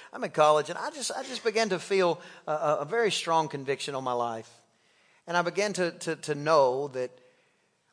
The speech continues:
I understood Christianity, understand the, understood the church, but there was something personal that I needed. And maybe I had experienced it on, on some level before, but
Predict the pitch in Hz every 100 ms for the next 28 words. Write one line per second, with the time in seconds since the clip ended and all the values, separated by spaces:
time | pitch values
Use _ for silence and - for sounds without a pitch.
0 | _ - 143 156 180 240 220 - 185 160
1 | - 165 - 160 135 139 135 147 165 -
2 | 165 131 117 - 160 147 - 131 - -
3 | 156 - - 165 147 - 302 277 208 -
4 | - 196 - 151 123 123 120 127 127 131
5 | 117 - - _ _ _ _ _ _ _
6 | _ _ _ _ 202 277 269 233 190 160
7 | 135 - 156 143 139 135 - 143 135 143
8 | 143 135 151 139 131 127 131 131 196 208
9 | 208